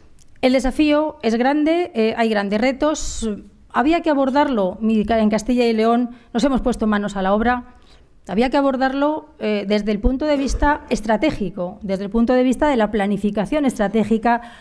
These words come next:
a futuro. El cortoplacismo y el populismo, estamos viendo, eh, qué deriva lleva, lo conocemos por la imagen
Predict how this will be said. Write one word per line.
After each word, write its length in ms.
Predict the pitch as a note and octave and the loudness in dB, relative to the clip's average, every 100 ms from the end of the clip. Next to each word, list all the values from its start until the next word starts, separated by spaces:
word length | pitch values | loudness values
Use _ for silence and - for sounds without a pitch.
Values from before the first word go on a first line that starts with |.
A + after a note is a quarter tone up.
| - - | -20 -4
a 140 | A3 | -2
futuro. 600 | G#3+ G#3+ D#4 A3+ F3 F3+ | -2 2 2 2 -2 -4
El 260 | F#3+ G3 G3 | -4 -4 -4
cortoplacismo 760 | F#3+ F#3+ F#3+ F#3+ D#4 C4+ A3 | -6 -8 -8 -2 0 0 -2
y 80 | F#3+ | -2
el 100 | F3+ | -4
populismo, 640 | F3 G3 G#3 G#3+ A#3+ C4+ C4+ - - - | -4 -2 0 2 2 2 -4 -16 -18 -6
estamos 400 | G#3 A#3 A3 G#3+ | -2 0 0 2
viendo, 420 | C#4 A3 F3 F#3 | 2 0 -4 -6
eh, 200 | G3 F#3+ F#3+ | -4 -4 0
qué 100 | A3 | 0
deriva 540 | G#3+ G#3+ G3+ G3+ G3+ | 2 2 2 0 -2
lleva, 400 | G3+ C4 F3+ E3+ | 0 0 0 -2
lo 120 | F#3 | -4
conocemos 640 | F#3+ G3 G3+ B3 F#3+ G3 - | -2 -4 0 0 -2 -6 -8
por 200 | G3+ F#3+ | -6 -2
la 120 | F#3+ | 0
imagen 480 | G3 G#3 G3+ G3+ | 0 0 -2 -4